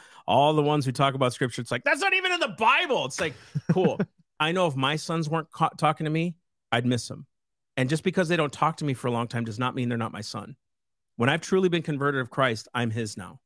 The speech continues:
Speaker 1: right? And there are things my sons do that defy me, and I have to keep correcting, right? And we're in the same process, I believe. I really, truly
Speaker 2: I do
Speaker 1: believe that.
Speaker 2: too.
Speaker 1: Once I figured that out,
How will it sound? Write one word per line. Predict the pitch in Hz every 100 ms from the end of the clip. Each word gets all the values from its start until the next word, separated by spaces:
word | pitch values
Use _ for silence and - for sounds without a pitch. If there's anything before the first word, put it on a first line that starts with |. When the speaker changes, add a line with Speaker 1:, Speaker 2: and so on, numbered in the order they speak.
| _ _
Speaker 1:
right? | - 113 135 _ _ _ _ -
And | 131
there | 135
are |
things | 123 - 180 156
my | 160
sons | 156 175 151 127
do | 131 156
that | 123 113 107
defy | 107 - 95 107
me, | 127 208 - _ _ _ _
and | 110
I | 107
have | 113
to | -
keep | 135 131
correcting, | - 180 202 - 143 _ _ _
right? | 113 120 165 - _ _ _
And | 117 127 -
we're | 135 143
in | 156
the |
same | 135 139 139
process, | - 135 123 - -
I | 104
believe. | 92 101 101
I | 127
really, | 123 127 143 143
truly | 123 139 127
Speaker 2:
I |
do | 113
Speaker 1:
believe | 120 117
that. | 95
Speaker 2:
too. |
Speaker 1:
Once | 101 160
I | 202
figured | - 196 175 151
that | 143
out, | 139 156 117